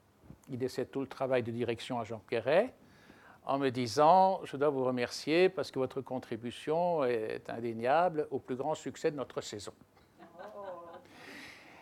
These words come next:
Mais si je prends cet exemple, c'est parce que vous voyez toutes les transformations qui ont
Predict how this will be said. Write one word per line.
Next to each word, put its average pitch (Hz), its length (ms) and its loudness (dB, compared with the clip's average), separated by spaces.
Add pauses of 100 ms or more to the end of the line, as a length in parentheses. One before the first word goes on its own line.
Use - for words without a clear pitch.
(200)
Mais 196 240 12
si - 160 6
je 233 100 10
prends 277 240 12
cet 247 200 4
exemple, 190 640 4 (220)
c'est - 220 -2
parce 196 240 6
que 208 80 4
vous 180 160 4
voyez 196 460 8
toutes 294 320 0
les 208 100 10
transformations 185 960 4 (1120)
qui 156 180 4
ont 220 320 6